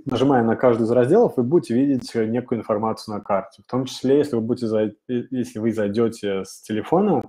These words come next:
на этот ресурс, то, по сути, вы должны видеть свое местоположение.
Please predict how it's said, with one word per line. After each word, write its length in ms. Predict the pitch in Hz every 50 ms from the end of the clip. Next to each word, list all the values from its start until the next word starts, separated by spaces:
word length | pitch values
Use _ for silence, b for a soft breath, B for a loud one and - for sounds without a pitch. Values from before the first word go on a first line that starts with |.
| b b b b b b b b b -
на 260 | - 113 113 113 110 107
этот 220 | 98 110 95 -
ресурс, 420 | 107 110 - - - 104 101 -
то, 160 | - 110 101 -
по 200 | - - 107 101
сути, 360 | - 175 175 170 - 131 120
вы 260 | 107 104 101 107 127
должны 680 | 127 123 107 101 - 113 117 120 117 113 110 107 107 117
видеть 300 | 107 104 117 127 120 113
свое 160 | - 113 110 110
местоположение. 760 | 107 - - _ - 107 107 107 98 101 95 92 85 -